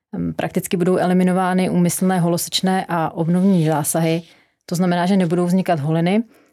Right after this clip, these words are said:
a veškerá obnova bude probíhat pod rostnými hospodářskými způsoby a v těch nejvhodnějších podmínkách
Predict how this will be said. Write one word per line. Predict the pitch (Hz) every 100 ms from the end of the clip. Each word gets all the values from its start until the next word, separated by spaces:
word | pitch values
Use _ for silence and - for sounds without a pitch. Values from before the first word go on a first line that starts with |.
| _ -
a | 165 160 160
veškerá | 165 - 185 180 175 -
obnova | 160 170 175
bude | 170 170
probíhat | 170 180 170 160 175 - - 175 160
pod | - 165
rostnými | 175 - 180 175
hospodářskými | 160 - 175 160 151 - 185 175
způsoby | - 170 - 170 180 175 _ _ _ _ -
a |
v | 165
těch | 196 -
nejvhodnějších | 175 170 196 196 196 226 -
podmínkách | 165 160 160 180 180